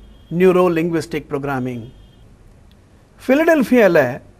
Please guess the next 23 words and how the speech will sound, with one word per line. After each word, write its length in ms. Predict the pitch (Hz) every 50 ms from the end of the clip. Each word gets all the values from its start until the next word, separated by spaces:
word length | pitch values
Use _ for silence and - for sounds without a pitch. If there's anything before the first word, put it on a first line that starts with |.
| _ _ _
டாக்டர் 500 | - 170 165 214 220 208 - 233 202 175
கிளென் 380 | 190 226 277 311 311 262 247
டோமன் 300 | 240 226 220 208 180 143
என்பவர் 360 | 143 175 190 185 202 277 311
ஒரு 180 | 294 233 202 220
இன்ஸ்டிடியூட் 360 | 247 - - 269 220 202 170
நடத்துறாரு. 360 | 156 - 160 151 135 120 - - _ - _ - - - - - - - - -
அது 240 | 196 214 220 208 208
என்னன்னா, 320 | 247 294 294 262 202 185
மூளை 340 | 208 247 269 277 277 269 240
வளர்ச்சியை 440 | 214 196 202 202 202 - 190 165 -
பற்றி, 360 | - 135 135 - 151 - - _ _ -
படிப்பு 520 | 165 160 185 208 214 196 - 220 214 - - _ -
பற்றிய 540 | 170 147 131 - - 165 160 180 - - - -
ஒரு 220 | 165 180 - -
வகுப்பு. 400 | - 143 135 151 147 - - - - - _ - - - - _ _ _ _ _ _ _ -
நாங்க 280 | - 190 208 226 214 190
கற்றுக்கொண்ட 600 | - 185 185 190 - 285 226 240 240 214 202 165
ஒரே 220 | 160 170 196 220
ஒரு 180 | 226 220 202 165
உண்மை 300 | 160 165 185 196 185 165
என்ன 400 | 147 139 143 143 143 135 120 - - -
அப்படின்னா, 500 | 147 135 139 131 123 135 151 175 202 214